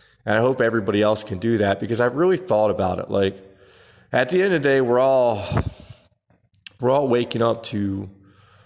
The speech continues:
to become our best selves and to live the best lives and to get to the highest vibration. It's not easy,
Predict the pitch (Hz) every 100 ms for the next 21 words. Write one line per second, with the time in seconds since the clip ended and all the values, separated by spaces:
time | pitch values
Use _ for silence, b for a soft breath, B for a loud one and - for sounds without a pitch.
0 | b b - 123 135 170 170 120 113 110
1 | - - 107 104 95 98 92 110 107 110
2 | 104 92 101 98 101 98 101 95 95 -
3 | - _ 107 101 104 113 104 104 101 104
4 | 101 - 98 95 107 107 - 87 98 b
5 | b b b b b b b b b b
6 | b _ _ _ _ _ _ _ _ _
7 | _ _ _ _ _ _ _ _ _ _
8 | _ _ _ _ 127 - 131 120 104 98
9 | - 87